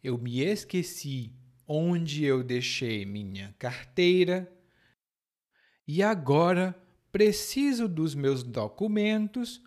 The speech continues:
para pegar o avião e viajar." "Sem meus documentos, eu não posso viajar.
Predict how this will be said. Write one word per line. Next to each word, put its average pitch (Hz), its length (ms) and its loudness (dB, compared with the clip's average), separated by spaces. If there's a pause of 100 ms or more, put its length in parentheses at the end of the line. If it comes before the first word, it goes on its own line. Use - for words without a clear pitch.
(340)
para 139 400 2
pegar 127 840 0
o 240 120 0
avião 190 760 0 (320)
e 185 120 -2
viajar." 165 920 2 (1000)
"Sem 294 260 -4
meus 262 280 0
documentos, 185 1160 -2 (340)
eu 202 200 0
não 247 180 2
posso 247 500 2
viajar. 135 840 0